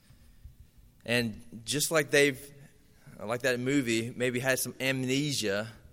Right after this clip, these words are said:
have been immersed in a different worldview, a different culture for so long that they've got to be reminded of who he is. He says, "Let me tell you who I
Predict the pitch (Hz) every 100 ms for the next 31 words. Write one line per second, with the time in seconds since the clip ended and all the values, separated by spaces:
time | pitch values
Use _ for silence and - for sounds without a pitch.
0 | - - - - 110 123 131 113 - -
1 | - _ _ - 113 127 143 160 160 160
2 | 139 131 156 147 123 127 147 147 120 123
3 | 123 127 - 147 139 123 123 - 151 147
4 | 143 139 127 120 131 113 - - - 139
5 | 127 120 120 127 143 135 110 - 123 117
6 | 120 117 123 131 117 170 220 190 156 113
7 | 113 101